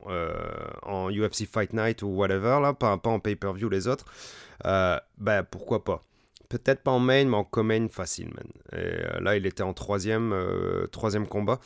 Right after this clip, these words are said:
euh, avant le, le, le main. Donc, euh,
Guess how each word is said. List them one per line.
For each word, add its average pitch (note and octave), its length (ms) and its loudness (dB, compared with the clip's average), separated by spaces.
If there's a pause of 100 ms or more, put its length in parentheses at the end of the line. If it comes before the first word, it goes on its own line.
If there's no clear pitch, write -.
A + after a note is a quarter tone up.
(600)
euh, F2 380 -4 (100)
avant G2 300 -2
le, F2+ 320 0
le, E2 320 -2
le F#2+ 140 0
main. G#2 240 2
Donc, G2 340 -2
euh, F#2 180 0